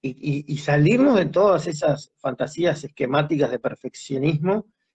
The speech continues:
que son, en realidad, parte de una inmadurez también, porque le exigimos a, a un montón de gente que sea de una manera,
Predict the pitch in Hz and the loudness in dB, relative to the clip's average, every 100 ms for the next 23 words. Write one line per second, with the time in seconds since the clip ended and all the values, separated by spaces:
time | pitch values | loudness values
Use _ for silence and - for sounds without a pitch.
0 | _ 135 123 160 175 214 - - 143 139 | _ -6 -4 0 0 0 -2 -6 -4 0
1 | 139 143 170 233 - - _ _ - 170 | 2 4 2 2 -2 -6 _ _ -2 0
2 | 185 220 185 180 175 151 131 139 156 147 | 2 4 4 4 2 2 4 4 2 -2
3 | 120 120 113 _ - _ 117 113 - - | -8 -10 -14 _ -20 _ -10 -10 -14 -8
4 | 147 160 190 147 - _ _ _ _ _ | -4 2 2 2 -2 _ _ _ _ _
5 | _ _ 117 117 120 123 127 120 190 170 | _ _ -6 -4 -4 -4 -4 -2 0 0
6 | 170 185 143 - 180 175 147 127 120 165 | 2 0 0 0 4 4 4 0 0 0
7 | 156 110 | 0 -2